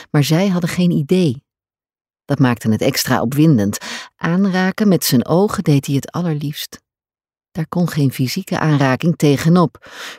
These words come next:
Pupil over vel. Als eerste kwam de opperhuid aan de beurt, ook wel epidermis genoemd. Het bestond uit een vijftal lagen die allemaal hun eigen geheimen bevatten.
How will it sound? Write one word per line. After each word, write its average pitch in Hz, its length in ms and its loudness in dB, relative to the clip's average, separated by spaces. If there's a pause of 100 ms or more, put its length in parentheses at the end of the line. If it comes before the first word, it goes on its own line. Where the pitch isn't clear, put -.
Pupil 202 760 -4
over 135 380 -2
vel. 123 380 0 (1160)
Als - 260 -6
eerste 240 420 0
kwam 180 240 2
de 147 100 0
opperhuid 120 580 0
aan 131 140 4
de 113 80 0
beurt, 110 380 0
ook 165 180 2
wel 147 240 2 (180)
epidermis 143 760 0
genoemd. 117 480 2 (480)
Het 151 120 -8
bestond 202 400 0
uit 175 140 0
een 127 80 2
vijftal 156 460 0
lagen 127 420 -4
die 185 140 -4
allemaal 185 340 2
hun 165 120 2
eigen 156 340 -2
geheimen 127 500 2
bevatten. 107 600 -6